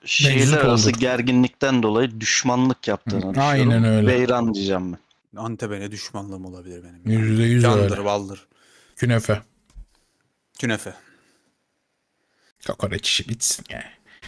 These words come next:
Speaker 2: Aa!
Speaker 3: Baklava. Ha, Antep
Speaker 2: Baklava
Speaker 3: düşmanıyımdır,
Speaker 2: kazandı.
Speaker 3: aynen.
Speaker 2: Baklava.
Speaker 3: Baklava.
Speaker 2: Bu tur çok zor olacak.
Speaker 3: İskender mesela. Yapmayın.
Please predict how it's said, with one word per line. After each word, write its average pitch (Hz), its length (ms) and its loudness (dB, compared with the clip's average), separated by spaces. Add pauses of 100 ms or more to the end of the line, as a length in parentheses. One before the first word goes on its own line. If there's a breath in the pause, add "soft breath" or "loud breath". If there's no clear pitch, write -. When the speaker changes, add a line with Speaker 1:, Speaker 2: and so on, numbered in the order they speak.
(760 loud breath)
Speaker 2:
Aa! 92 960 4
Speaker 3:
Baklava. 123 200 4 (840)
Ha, 120 240 2
Antep 131 220 0
Speaker 2:
Baklava 123 180 4
Speaker 3:
düşmanıyımdır, 117 360 2
Speaker 2:
kazandı. 113 220 4
Speaker 3:
aynen. 104 240 -4 (360)
Speaker 2:
Baklava. 120 360 0
Speaker 3:
Baklava. 98 200 0 (1900 soft breath)
Speaker 2:
Bu 117 80 -6
tur 113 120 -2
çok 107 240 0
zor 107 140 2
olacak. 101 580 -2 (880)
Speaker 3:
İskender 123 560 0
mesela. 95 540 -10
Yapmayın. 131 540 -2